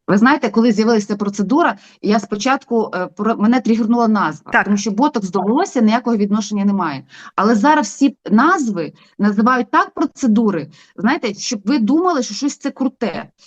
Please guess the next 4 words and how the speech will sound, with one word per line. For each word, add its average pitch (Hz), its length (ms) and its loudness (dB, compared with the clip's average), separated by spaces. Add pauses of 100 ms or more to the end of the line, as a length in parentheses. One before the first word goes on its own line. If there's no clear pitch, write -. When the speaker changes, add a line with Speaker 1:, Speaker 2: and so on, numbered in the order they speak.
(180)
Speaker 1:
Ботокс, 214 880 0
е, 170 260 -2
ламінування, 220 880 2
відновлення. 208 680 0